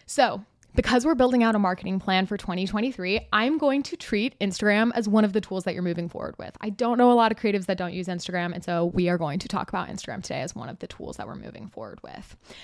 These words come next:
So here are some, some basics for how we wanna move forward with Instagram. We wanna post ideally every day or three to five times a week with a priority of video content. Again,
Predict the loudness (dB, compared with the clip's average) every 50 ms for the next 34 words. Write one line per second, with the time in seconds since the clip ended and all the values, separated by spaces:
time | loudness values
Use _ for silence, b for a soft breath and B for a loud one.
0 | B B -4 0 2 2 2 0 -6 _ -20 _ -20 -14 -4 2 6 8 8 8
1 | 6 6 4 4 4 4 0 -4 -6 -8 -8 -8 -10 -10 -12 -14 _ -8 -4 -4
2 | -2 0 2 2 2 2 0 -4 -8 -10 -10 -10 -10 -8 -6 -4 -4 -4 -4 -4
3 | -4 -4 -4 -4 -4 -6 -6 -8 -10 -10 -10 -10 -12 -14 -14 -14 -14 -12 -10 -10
4 | -10 -10 -12 -16 B B B B B B B -4 0 2 2 4 2 4 2 2
5 | 2 2 2 0 2 0 0 2 2 2 2 0 0 0 0 2 2 2 2 0
6 | -2 -4 -6 -4 -2 0 2 4 4 4 4 2 0 -2 -2 -2 -2 -2 -4 -4
7 | -6 -6 -8 -12 -8 -6 -6 -6 -6 -8 -6 -2 0 2 4 4 6 6 6 6
8 | 4 2 0 -2 -2 0 -4 -4 -4 -8 -10 -10 -10 -10 -10 -12 -12 -10 -8 -2
9 | 2 4 4 4 2